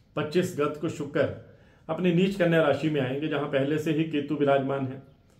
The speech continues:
शुक्र यहां केतु के साथ बैठकर अपना पूरा प्रभाव दिखाएंगे और आपके कई अटके हुए काम बनने लगेंगे।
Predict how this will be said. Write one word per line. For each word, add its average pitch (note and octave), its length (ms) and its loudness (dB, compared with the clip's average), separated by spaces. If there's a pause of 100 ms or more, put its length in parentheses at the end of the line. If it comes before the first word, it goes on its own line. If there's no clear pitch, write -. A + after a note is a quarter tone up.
(340)
शुक्र E3 320 2
यहां D#3+ 200 2
केतु D#3 340 -2
के D#3+ 100 -2
साथ C3 300 -2
बैठकर B2 380 -2
अपना D#3 240 -8
पूरा D3+ 240 -4
प्रभाव C#3+ 420 2
दिखाएंगे A#2 500 -6 (440)
और C3+ 100 0
आपके C#3 260 0
कई D3+ 200 0
अटके C#3+ 280 0
हुए C3+ 160 -2
काम D3 260 -4 (260)
बनने C3+ 260 -2
लगेंगे। C3 460 -2